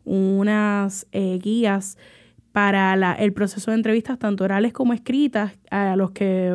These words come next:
de los que fueron parte y que luego no se recomendó sus nombramientos.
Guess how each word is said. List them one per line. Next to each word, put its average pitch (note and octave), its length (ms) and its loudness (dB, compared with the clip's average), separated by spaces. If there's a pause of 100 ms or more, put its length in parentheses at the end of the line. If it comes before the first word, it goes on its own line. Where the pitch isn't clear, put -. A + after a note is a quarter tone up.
(220)
de G3 140 -4
los F3+ 120 -4
que G3+ 100 -2
fueron G3 260 0
parte B3+ 300 -2
y G#3 80 -2
que G3+ 100 -2
luego G#3+ 320 2
no F#3+ 140 0
se G3 160 -2
recomendó G3 640 0 (280)
sus G3+ 520 2
nombramientos. F#3 920 2